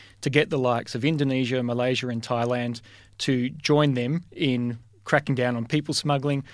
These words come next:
um, in, investing in, uh,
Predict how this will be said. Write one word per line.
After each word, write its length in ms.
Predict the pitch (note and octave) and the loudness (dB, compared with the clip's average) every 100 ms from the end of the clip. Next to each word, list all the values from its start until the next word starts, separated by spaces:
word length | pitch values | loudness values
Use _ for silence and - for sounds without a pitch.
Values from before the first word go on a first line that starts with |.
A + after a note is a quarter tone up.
| - - | -18 -2
um, 340 | B2+ B2 B2 - - _ _ - - _ - - | 0 0 -2 -8 -20 _ _ -20 -20 _ -20 -4
in, 220 | G3 D3+ | 0 0
investing 560 | D#3+ D#3 D#3 D3+ - C3+ | 2 2 4 4 2 2
in, 240 | C3 B2+ | 2 2
uh, 240 | B2+ A#2+ | 0 0